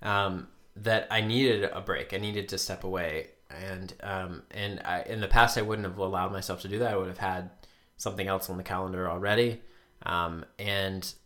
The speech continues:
you know, and, and what I found is that when I do that, when I force myself to do certain races, um, just because I feel like I need that to maintain my training, then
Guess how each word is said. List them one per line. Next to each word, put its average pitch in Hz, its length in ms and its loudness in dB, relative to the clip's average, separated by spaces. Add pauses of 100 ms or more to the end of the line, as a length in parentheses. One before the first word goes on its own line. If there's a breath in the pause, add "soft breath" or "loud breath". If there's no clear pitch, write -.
(800)
you 110 120 -6
know, 92 160 0
and, 107 280 -2
and 113 180 -2
what 107 100 6
I 98 60 8
found 139 420 8
is 104 220 0
that 95 120 4
when 101 140 2
I 95 80 -2
do 131 220 -2
that, 92 200 4
when 95 100 -4
I 95 60 -4
force 117 280 0
myself 98 320 -2
to 95 80 -8
do 101 160 -4
certain 95 260 -2
races, 90 560 -6 (520 soft breath)
um, 90 400 -6 (200)
just 101 300 -2
because 95 240 -4
I 85 80 -2
feel 95 160 -2
like 90 140 -2
I 85 80 -2
need 95 220 -4
that 92 240 -2
to 90 80 -12 (140)
maintain 92 320 -8
my 92 100 -6
training, 113 360 -2
then 101 300 -2